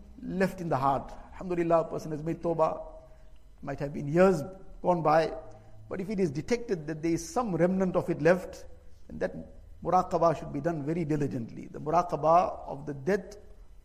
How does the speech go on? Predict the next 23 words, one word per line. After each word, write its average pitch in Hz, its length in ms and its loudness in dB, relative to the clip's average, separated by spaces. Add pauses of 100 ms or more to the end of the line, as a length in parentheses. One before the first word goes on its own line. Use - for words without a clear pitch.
of 139 160 -10
that 202 200 2
person 139 300 -2
in 143 120 -8
the 151 80 -4
manner 175 240 2
that 151 120 2
was 175 340 0 (600)
described. 135 540 -6 (2500)
So 160 120 -4
here 214 140 8
the 226 100 6
muraqabah 185 840 6 (2750)
of - 500 2 (200)
removing 180 640 0
ujb 151 420 2
and 139 180 -4
vanity 170 600 4
and 117 200 -4
thinking 170 320 -2
good 147 140 6
of 131 120 4
oneself. 165 640 4